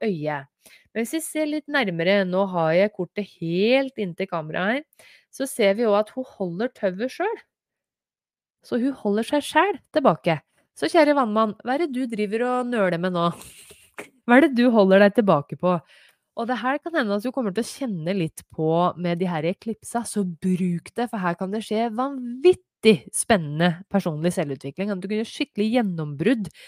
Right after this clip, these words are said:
Fordi åtte sverd, det kan vitne, hvis det her gir gjenklang til deg da, om at det du har rett og slett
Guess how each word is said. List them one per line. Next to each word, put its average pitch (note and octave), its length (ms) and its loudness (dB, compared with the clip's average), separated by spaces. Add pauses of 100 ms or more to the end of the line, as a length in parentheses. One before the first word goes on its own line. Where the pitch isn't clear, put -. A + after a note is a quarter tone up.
(420)
Fordi A#3+ 160 -2 (100)
åtte - 300 -6
sverd, A#3+ 400 -2
det A3 180 -2
kan A3+ 240 -6
vitne, G3+ 320 -8
hvis G3 140 -10
det G#3 80 -2
her G3 100 2
gir G#3+ 160 2
gjenklang E3+ 400 -6
til G#3 160 -4
deg A#3+ 160 0
da, B3 140 2 (480)
om G#3 100 -2
at A3+ 160 -2
det G#3+ 160 2
du A3 140 -2
har G3+ 180 0
rett F#3+ 220 -6
og - 80 -12
slett A3 180 -4